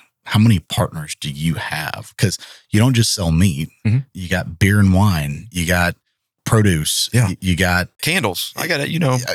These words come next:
Speaker 1: yeah.
Speaker 2: I'm the only meat shop in the world smells like candles when you walk in there.
Speaker 1: That's Katie's influence.
Speaker 2: Yes, that's Katie's influence.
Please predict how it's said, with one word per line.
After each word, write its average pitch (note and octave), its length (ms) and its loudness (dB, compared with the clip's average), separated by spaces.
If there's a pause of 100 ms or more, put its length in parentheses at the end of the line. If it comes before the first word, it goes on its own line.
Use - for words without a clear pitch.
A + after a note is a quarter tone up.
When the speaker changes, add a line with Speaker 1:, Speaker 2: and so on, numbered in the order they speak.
Speaker 1:
yeah. D#3 220 0
Speaker 2:
I'm E3 60 0
the D3+ 60 2
only C#3+ 140 2
meat C#3 140 2
shop C3 200 -2
in - 40 -6
the C3 60 0
world C3+ 140 0
smells G#2+ 140 -4
like - 140 -4
candles A2+ 380 -4
when D#2+ 80 -4
you - 80 -4
walk D2+ 200 -4
in C#2+ 80 -6
there. D#2+ 200 -4 (360)
Speaker 1:
That's - 160 -4
Katie's F2 360 -2
influence. F2+ 320 0
Speaker 2:
Yes, G2+ 300 -2
that's - 220 -6
Katie's F#2+ 340 -2
influence. D#2+ 640 -4